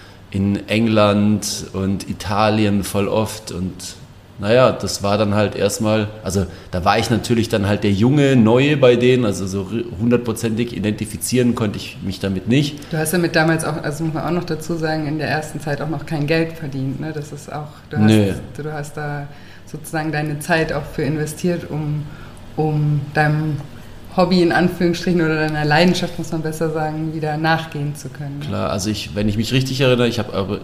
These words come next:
Speaker 1: also glaub ich, zwei Jahre überhaupt gar kein Geld verdient. Ich hab das halt quasi aus, aus Spaß halt irgendwie gemacht. Und, äh, das war aber auch eine große Crew, also das war ja auch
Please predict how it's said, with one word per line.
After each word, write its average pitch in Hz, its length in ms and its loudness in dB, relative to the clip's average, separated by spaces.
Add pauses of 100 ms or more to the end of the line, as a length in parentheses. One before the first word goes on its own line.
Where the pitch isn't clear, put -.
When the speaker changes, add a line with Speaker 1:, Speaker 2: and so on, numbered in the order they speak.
(160)
Speaker 1:
also 95 220 0
glaub 101 200 0
ich, 85 140 -8
zwei 101 260 2
Jahre 120 380 6
überhaupt 98 640 0
gar 120 180 6
kein 123 280 2
Geld 120 240 4
verdient. 127 500 -2 (1000)
Ich - 140 -2
hab 104 120 0
das 92 160 -2
halt 95 160 0
quasi 98 400 0
aus, - 600 -6 (340)
aus 92 200 -2
Spaß 110 460 4
halt 110 140 2
irgendwie 98 320 0
gemacht. 117 520 0 (920)
Und, 104 420 4
äh, 95 240 0
das 92 180 -4
war 98 100 0
aber 92 200 2
auch 92 120 0
eine 98 120 0
große 107 380 -4
Crew, 127 300 2
also 101 160 2
das 90 220 -6
war 120 260 6
ja 101 260 2
auch 90 380 -4